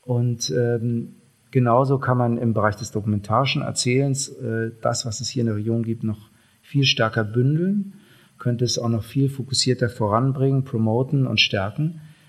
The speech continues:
Nicht nur mit Blick auf den nationalen Markt, sondern auch auf den internationalen Markt. Und da haben wir auch einiges an Trainingsmaßnahmen wie die P M M C, die Professional Media Masterclass der Werkleitgesellschaft in Halle,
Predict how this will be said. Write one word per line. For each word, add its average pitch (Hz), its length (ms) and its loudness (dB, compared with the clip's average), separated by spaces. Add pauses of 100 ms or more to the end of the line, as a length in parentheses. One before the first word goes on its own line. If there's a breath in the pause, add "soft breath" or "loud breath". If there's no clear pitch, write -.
(160 loud breath)
Nicht 147 380 4
nur 143 100 2
mit 123 140 -2
Blick 127 240 0
auf 110 100 -6
den 113 140 2
nationalen 110 480 2
Markt, 135 220 0
sondern 127 200 0
auch 127 60 -2
auf 107 60 -2
den 131 100 2
internationalen 107 640 0
Markt. - 320 -12 (580 soft breath)
Und 120 240 -4
da 135 180 4
haben 151 140 2
wir 139 140 2
auch 147 60 -4
einiges 127 420 2
an 117 240 0
Trainingsmaßnahmen 131 1300 2
wie 113 480 0
die 110 360 -2
P 117 220 -2
M 107 80 2
M 104 160 0
C, 131 280 2
die 127 120 -4
Professional 113 720 -4
Media 107 220 -2
Masterclass 120 600 -4
der 107 120 -4
Werkleitgesellschaft 107 840 -4
in 98 180 -6
Halle, 160 320 -2